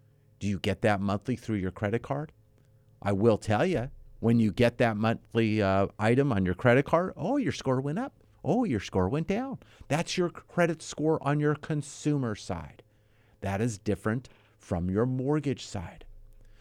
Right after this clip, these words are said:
So we can talk more about that. We can understand the direction of your credit, but we want to hone in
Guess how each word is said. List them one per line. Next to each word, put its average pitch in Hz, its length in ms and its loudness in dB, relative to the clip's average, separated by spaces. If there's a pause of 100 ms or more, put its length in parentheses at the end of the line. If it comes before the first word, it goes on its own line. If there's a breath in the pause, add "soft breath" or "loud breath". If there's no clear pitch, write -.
(180 soft breath)
So 98 120 -4
we 92 120 0
can 92 120 -2
talk 95 320 0
more 92 180 0
about 92 320 -4
that. 107 320 -4
We 104 80 -8
can 85 160 -4
understand 92 560 -2
the 87 80 -2
direction 113 800 -2
of 92 220 -4
your 85 140 -4
credit, 95 500 -4 (420 loud breath)
but 170 80 2
we 190 140 2
want 202 240 0
to 233 80 0
hone 196 320 0
in 131 340 -2